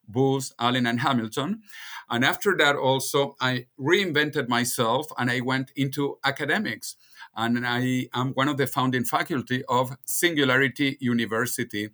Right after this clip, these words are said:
in Silicon Valley, California. And then later, I reinvented myself as a major author and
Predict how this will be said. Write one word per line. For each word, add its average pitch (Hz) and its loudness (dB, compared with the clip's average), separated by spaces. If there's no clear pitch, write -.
in 110 -4
Silicon 123 0
Valley, 120 2
California. 110 0
And 120 0
then 151 4
later, 143 2
I 127 2
reinvented 156 2
myself 131 0
as 120 0
a 123 0
major 135 2
author 139 4
and 120 0